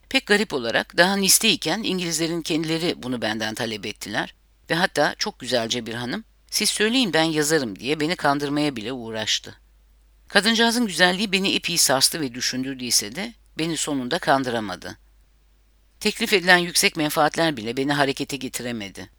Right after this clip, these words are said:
Bu anda belki pişmanım fakat pek de yanlış hareket etmediğime eminim.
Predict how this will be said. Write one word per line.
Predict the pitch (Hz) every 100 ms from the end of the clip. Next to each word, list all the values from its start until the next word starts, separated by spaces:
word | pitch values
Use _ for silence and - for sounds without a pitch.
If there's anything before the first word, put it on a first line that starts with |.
| _ _ _ _ _ _ _ -
Bu | 226
anda | 220 226
belki | 214 214 -
pişmanım | - - - 147 113 117 _ -
fakat | - 170 -
pek | 202 -
de | 147
yanlış | 143 147 151
hareket | 147 135 139 156
etmediğime | 143 127 107 117 143
eminim. | 113 120 107 98